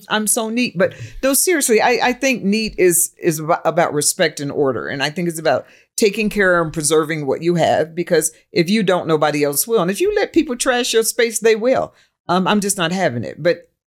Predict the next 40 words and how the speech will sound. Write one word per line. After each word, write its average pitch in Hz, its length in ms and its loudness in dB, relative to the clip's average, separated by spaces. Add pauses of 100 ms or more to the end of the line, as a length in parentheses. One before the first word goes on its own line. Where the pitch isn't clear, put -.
at 202 140 2
the 214 140 0
end 240 180 0
of 233 120 -4
the 208 80 -2
day, 170 300 2
I, 170 280 0
I 165 120 -2
think 175 380 -6 (380)
I 226 120 0
asked 247 280 0
my 185 100 2
brother 151 300 2
once, 135 320 -4
"If 143 100 -6
you 190 120 0
had 180 180 2
a 156 120 -4 (100)
choice 175 280 -2
of 143 140 -4
a 139 60 0
neat 180 260 -2
girlfriend 156 640 -4 (320)
or 135 240 2
a 143 40 0
really 151 280 2
messy 151 340 -2
girlfriend, 123 760 -8 (440)
which 151 300 0
one 143 180 -4
would 131 140 -4
you 135 80 -6
rather 123 240 -6
have?" 120 320 -10
And 120 100 -12
he 139 100 -10
said, 127 300 -4
"The 127 80 -12
neat 127 260 -10
one." 110 240 -12